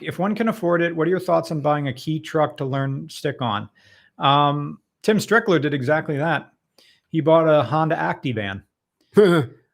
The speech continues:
Speaker 1: Also, what are your thoughts on Thoreau, especially his novel Walden? Well, I've read it. We've wrote about it. Uh, Henry David Thoreau, super high and super bi.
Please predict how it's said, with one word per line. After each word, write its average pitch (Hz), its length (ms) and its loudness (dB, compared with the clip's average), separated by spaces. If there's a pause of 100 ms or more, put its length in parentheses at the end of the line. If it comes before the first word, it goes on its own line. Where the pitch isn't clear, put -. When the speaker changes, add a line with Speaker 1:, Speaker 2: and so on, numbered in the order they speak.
Speaker 1:
Also, 175 320 4
what 175 140 4
are - 20 2
your 190 80 2
thoughts 180 440 0
on 156 200 -4
Thoreau, 151 520 0
especially 151 680 -2
his 127 280 -6
novel 131 420 0
Walden? 117 640 2
Well, 113 380 -4 (200)
I've 120 300 -8
read 175 220 6
it. 190 160 2
We've 127 200 -2
wrote 165 200 4
about 165 360 2
it. 220 300 0
Uh, 135 380 2
Henry 160 240 -2
David 160 400 2
Thoreau, 180 480 2
super 220 340 -4
high 202 280 4
and 165 120 -2
super 170 280 -6
bi. 104 520 0